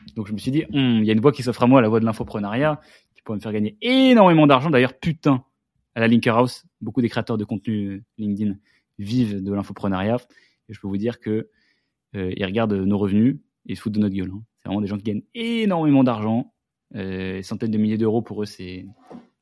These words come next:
enfin, c'est tous les mois et tout seul. <laughs> Donc, euh, donc, donc, euh, voilà, très impressionnant. Mais moi, j'ai, j'ai, je sais pas, j'ai choisi de pas aller dans ce truc-là. Je, euh, me suis rendu compte d'abord qu'en fait, ce que je voulais, c'est la croissance de ma boîte. Donc, j'ai suivi cette seconde voie, la croissance de la boîte.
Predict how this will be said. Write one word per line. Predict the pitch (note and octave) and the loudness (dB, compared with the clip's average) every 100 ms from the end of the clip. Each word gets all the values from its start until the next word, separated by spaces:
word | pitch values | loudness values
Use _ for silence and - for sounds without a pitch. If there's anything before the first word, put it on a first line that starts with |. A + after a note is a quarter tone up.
| _ _ | _ _
enfin, | - | -20
c'est | - | -18
tous | - | -6
les | G#2 | -2
mois | G#2+ A2+ | 0 -2
et | |
tout | - | -4
seul. | - C#3 D#3+ - _ - | -4 -4 -6 -16 _ -10
<laughs> | - | -4
Donc, | D#3+ - | -4 -2
euh, | C4 - F3+ F3+ C3 - | -2 -4 -10 -8 -6 -6
donc, | G#2+ - | -6 -6
donc, | G#2+ F#2+ | -8 -6
euh, | G2 | -4
voilà, | F#2 F#2 | -4 -6
très | - A2 | -6 -8
impressionnant. | G#2 G#2 - G2 C#3+ _ _ _ _ - _ _ _ _ _ | -8 -8 -8 -6 -8 _ _ _ _ -20 _ _ _ _ _
Mais | G2+ | 0
moi, | A#2 | 0
j'ai, | A2+ | 0
j'ai, | G#2 G2 F#2 F2+ F2+ F#2 G2 | -6 -6 -6 -6 -8 -10 -10
je | |
sais | - | -10
pas, | - | -10
j'ai | F#2 | -12
choisi | G#2+ A2+ | -4 -4
de | A2+ | 0
pas | B2 | 2
aller | B2 | 2
dans | A2+ | 0
ce | - | -6
truc-là. | A2 A#2+ C3+ | -6 0 2
Je, | C3 G#2+ | 2 -2
euh, | G2+ G2+ G2 F#2+ F#2+ G2 G2 - - - _ _ | -2 0 0 0 -2 -2 -6 -12 -18 -20 _ _
me | |
suis | - | -6
rendu | G#2+ G#2 | 0 0
compte | G#2 A#2 | 2 2
d'abord | G#2 G#2+ | 2 0
qu'en | - | -2
fait, | F#2 | -8
ce | A#2 | -8
que | G2+ | -8
je | - | -8
voulais, | G2+ A2 | -4 -4
c'est | - | -6
la | - | -10
croissance | - G#2+ A2+ | -8 -4 -4
de | G2+ | -4
ma | F#2 | -2
boîte. | B2 C3+ | -2 -2
Donc, | A2+ | -6
j'ai | G#2+ | -8
suivi | - - | -12 -18
cette | - | -16
seconde | - - | -14 -12
voie, | - | -14
la | |
croissance | - - G2+ | -16 -18 -14
de | |
la | F#2+ | -12
boîte. | C#3 | -12